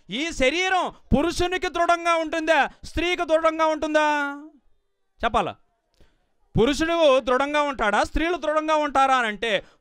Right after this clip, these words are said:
పురుషులు గ-, బ-, బలంగా ఉంటారు, పురుషులు బలంగా ఉంటారు,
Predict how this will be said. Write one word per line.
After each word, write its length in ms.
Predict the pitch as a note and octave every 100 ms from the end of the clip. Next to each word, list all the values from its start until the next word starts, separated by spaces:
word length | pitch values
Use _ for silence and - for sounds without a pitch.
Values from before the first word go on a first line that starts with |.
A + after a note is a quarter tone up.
| - F#3+
పురుషులు 540 | A3+ - B3+ A#3 E3+ - _ _ G#2 A2
గ-, 260 | C#3 C#3 C3
బ-, 200 | D3 D#3+
బలంగా 460 | D#3 G#3+ D4+ E4+ E4+
ఉంటారు, 360 | E4 E4 D4
పురుషులు 420 | - G#3+ A#3+ C#4
బలంగా 400 | A#3+ A#3 C#4+ E4+
ఉంటారు, 500 | E4+ D#4+ D#4 D4 A3+